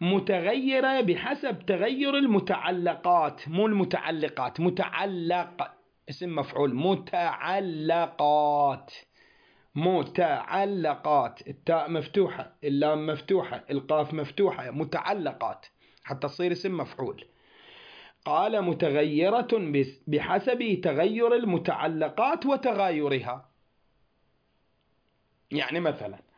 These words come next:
أنا من أفتح الضوء على الباب، الباب مثلا كان مغلق، انفتح الباب،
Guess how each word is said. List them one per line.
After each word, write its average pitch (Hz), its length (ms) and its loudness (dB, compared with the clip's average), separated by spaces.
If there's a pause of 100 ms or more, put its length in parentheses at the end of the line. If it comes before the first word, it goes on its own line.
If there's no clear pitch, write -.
(360)
أنا 226 220 -2
من 170 160 -4
أفتح 196 420 -4
الضوء 165 420 0
على 185 200 0
الباب، 135 480 -4 (1400)
الباب 233 640 -2 (960)
مثلا 226 400 0
كان 226 320 0
مغلق، 151 580 -2 (2250)
انفتح 170 440 0
الباب، 117 360 -6